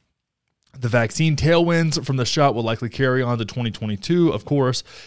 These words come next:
In April, <laughs> Pfizer C E O Albert Bourla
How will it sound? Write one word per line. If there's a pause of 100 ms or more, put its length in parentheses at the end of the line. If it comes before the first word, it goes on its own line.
In
April,
<laughs>
Pfizer
C
E
O
Albert
Bourla